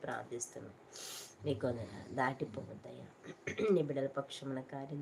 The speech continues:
జరిగించి, మీ నామానికి మహిమ తెచ్చుకున్నాను. అలాగే సిహెచ్ మాధవి గారి కొరకు ప్రార్థిస్తున్నాం నాయన. నీ కుమార్తెను కూడా బలపరచండి. అరికాలు మొదలుకు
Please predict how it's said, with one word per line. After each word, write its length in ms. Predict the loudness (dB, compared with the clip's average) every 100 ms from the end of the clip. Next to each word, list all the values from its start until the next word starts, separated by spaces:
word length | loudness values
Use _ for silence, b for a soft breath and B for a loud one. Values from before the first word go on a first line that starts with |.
| 0
జరిగించి, 500 | 2 2 -2 -6 -8 -10 -14 B B B B B B B B B -20 -20 -20 10 12 12 12 12 12 12
మీ 80 | 8 8
నామానికి 440 | 4 4 2 2 0
మహిమ 200 | 0 -2 -2
తెచ్చుకున్నాను. 600 | -2 -2 -6 -12 -12 -12 -4
అలాగే 280 | 0 0 0 0
సిహెచ్ 300 | 0 0 0 0
మాధవి 360 | 0 2 2 2
గారి 160 | 0 0
కొరకు 240 | -2 -2 -4
ప్రార్థిస్తున్నాం 760 | 0 0 0 -4 -8 -4 -4 -2 -4
నాయన. 180 | -8 -12 -18 -20 -20 -20 -20 -20 -20 -20 -18 -2 2
నీ 80 | 2
కుమార్తెను 480 | 2 0 -4 -6 -6 -2
కూడా 140 | -2 -2
బలపరచండి. 720 | -4 -6 -14 -12 -12 -12 -14 -18 B B B B B B 4
అరికాలు 380 | 6 6 6 6
మొదలుకు 380 | 4 4 4 2